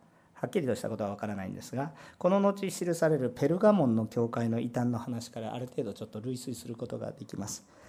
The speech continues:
それはバラムという人の話が出てくるんですけど、バラムっていう人は正面から霊的に戦ってもダメ、えー、それから呪おうとしたけど祝福することしかできなかったっていう異端の預言者というか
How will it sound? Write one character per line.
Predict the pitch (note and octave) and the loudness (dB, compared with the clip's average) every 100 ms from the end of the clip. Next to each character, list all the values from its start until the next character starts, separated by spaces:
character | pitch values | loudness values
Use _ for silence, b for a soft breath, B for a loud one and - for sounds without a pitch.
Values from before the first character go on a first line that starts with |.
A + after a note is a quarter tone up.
| B B B | B B B
そ | - | 2
れ | D3 | 4
は | C#3 | 4
バ | D3+ D4+ | 4 2
ラ | F3+ | 2
ム | C#3 | 2
と | C#3 B2+ | 2 -2
い | A#2+ | -2
う | |
人 | A2+ C3+ | -2 -4
の | A#2 | -4
話 | B2 A2 G#2 A2+ | -4 -6 -6 -8
が | |
出 | G#2+ | -6
て | G#2+ | -8
く | G2 G2+ | -6 -8
る | |
ん | F#2+ | -8
で | |
す | - | -8
け | - | -4
ど、 | C#3+ D3+ B B _ | -2 -4 B B _
バ | G3 | 2
ラ | A#3 | 4
ム | D#3 | 0
っ | |
て | C#3+ C3+ | 0 -2
い | |
う | A#2+ | 0
人 | B2+ | -2
は | A#2 | 0
正 | G3 | 0
面 | G3+ G#3+ D#3 | 2 2 0
か | |
ら | A#2 G#2+ | -2 0
霊 | B2 D3+ | 2 2
的 | D3+ C#3+ | 2 0
に | C#3 | 0
戦 | C#3+ C3 | 0 -2
っ | B2+ A#2 | -4 -4
て | A2 | -4
も | F2+ | -2
ダ | G#2 | -2
メ、 | G#2+ A2+ - B B - | -2 -2 -6 B B -4
え | C#3+ C3 B2+ B2 | -2 0 -2 -4
ー、 | A#2+ | -2
そ | |
れ | C3+ | -2
か | C3+ | 0
ら | B2+ | 0
呪 | C3 F#3 A3 | 2 6 6
お | |
う | F3 | 6
と | B2 | 2
し | |
た | C3+ | 0
け | B2 | -2
ど | A2 | -4
祝 | - D#3+ F#3 | -4 -2 0
福 | G3+ | 2
す | G3 | 2
る | D#3 | 2
こ | - D#3+ | 6 6
と | C#3 | 6
し | |
か | - C3 | 6 6
で | - | 8
き | |
な | D3 | 8
か | B2+ | 8
っ | A2 | 0
た | A#2 | -2
っ | |
て | A2+ A#2+ | -2 0
い | A2+ | 2
う | |
異 | F3 | 4
端 | D#3+ G3+ F3+ | 6 6 4
の | F3+ D3+ G#2 - | 4 4 2 -6
預 | - C3 | -2 2
言 | B2+ A#2 | 2 0
者 | - G2 | -4 -6
と | - | -4
い | G#2+ | -4
う | |
か | A2 G#2+ | -4 -6